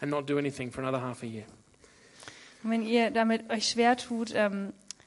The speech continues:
Speaker 2: das, die Wort, das, die Bibel zu lesen, dann, ähm, dann tut euch zusammen und liest zusammen und hilft euch,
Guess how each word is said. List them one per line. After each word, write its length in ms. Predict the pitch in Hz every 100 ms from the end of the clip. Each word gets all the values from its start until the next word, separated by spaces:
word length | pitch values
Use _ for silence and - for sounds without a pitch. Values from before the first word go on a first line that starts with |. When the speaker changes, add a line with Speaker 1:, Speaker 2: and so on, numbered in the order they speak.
| -
Speaker 2:
das, 340 | 208 - -
die 120 | 226
Wort, 340 | 214 214 220 -
das, 120 | -
die 160 | 202 214
Bibel 260 | 262 277
zu 100 | 269
lesen, 280 | 214 226 220
dann, 200 | 208 208
ähm, 300 | 202 196 196 196 - _ _ _ _ -
dann 300 | 196 196 - _ _ - -
tut 160 | 233
euch 140 | 262 254
zusammen 420 | 240 214 214 226
und 80 | 214
liest 300 | 208 208 -
zusammen 380 | 202 196 202 190
und 80 |
hilft 340 | 185 208 - -
euch, 360 | 190 190 -